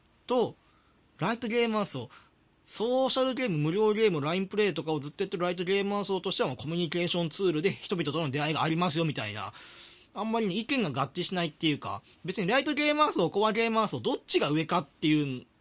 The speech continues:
問題になってるのが、無意味だなっていう。十年前ね、僕の新入り、新入り線引き、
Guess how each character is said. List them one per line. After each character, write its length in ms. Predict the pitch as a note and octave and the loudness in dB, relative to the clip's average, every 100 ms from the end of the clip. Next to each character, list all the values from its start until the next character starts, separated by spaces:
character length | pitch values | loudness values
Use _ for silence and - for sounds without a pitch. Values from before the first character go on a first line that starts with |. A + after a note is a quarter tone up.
| - | -6
問 320 | C#3+ G#3 B3+ | 0 2 4
題 240 | A#3+ A#3+ A#3 | 4 2 2
に 120 | A3+ | 0
な 100 | A#3+ | -2
っ 60 | |
て 180 | - D3+ | -4 -6
る 80 | B2+ | -4
の 120 | A2+ | -6
が、 280 | B2 A#2 G2+ - - - - F#4+ C4 | -6 -6 -8 -12 -20 -20 -20 -12 -4
無 380 | G3 F3 F#3+ | 0 4 6
意 80 | D4+ | 6
味 80 | A#3 | 4
だ 80 | C3+ | 4
な 120 | D#3+ | 2
っ 60 | - | 0
て 160 | - | -4
い 200 | A#2 F#2+ | -6 -6
う。 60 | - _ _ _ - | -12 _ _ _ -6
十 240 | A#2 B3+ | -2 0
年 160 | C#4+ C#4+ | 2 2
前 180 | C4 C#3 | 2 0
ね、 120 | B2+ | -4
僕 220 | C#3+ F3 | -4 0
の 120 | E3+ | 0
新 260 | - G3 F#3+ | 2 2 2
入 200 | F3+ F3 | 2 0
り、 60 | - - | -4 -10
新 360 | - - A3+ A#3 | 0 2 2 2
入 80 | A3 | 0
り 120 | A3+ | 2
線 280 | G#3 G#3+ G#3 | 0 2 0
引 100 | F#3+ | 0
き、 420 | G#3 G3 G3 | 0 0 -2